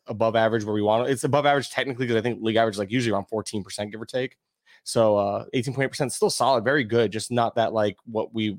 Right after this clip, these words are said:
like, we always look for twenty percent. It's, like, a weird benchmark, but it doesn't matter 'cause it comes with a point seven six whip. So he's not, and, and it's, it's wild. It's a point seven six whip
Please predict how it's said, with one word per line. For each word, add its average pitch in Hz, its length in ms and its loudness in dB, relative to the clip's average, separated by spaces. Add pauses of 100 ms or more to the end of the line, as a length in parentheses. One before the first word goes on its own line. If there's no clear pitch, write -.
like, 117 240 -2
we 127 120 0
always 127 220 2
look 123 100 -4
for 110 80 -10
twenty 104 220 -4
percent. 107 240 -6
It's, 104 80 -6
like, 107 100 -4
a 110 80 -2
weird 110 320 -2
benchmark, 104 380 -6 (360)
but 139 100 0
it 139 40 2
doesn't 120 140 2
matter 101 200 -2 (220)
'cause 123 120 -2
it 120 60 -2
comes 127 180 0
with 123 100 2
a 107 100 2
point 143 440 -2 (240)
seven 117 380 -2
six - 240 -4
whip. 98 300 -4
So 107 120 0
he's 110 160 0
not, 120 340 0 (480)
and, 180 120 2
and 165 240 0
it's, 151 200 -4
it's 143 180 -4
wild. 139 380 2
It's 120 160 -2
a 123 60 -4
point 165 320 -4
seven 143 200 -4
six 135 200 -8
whip 127 280 0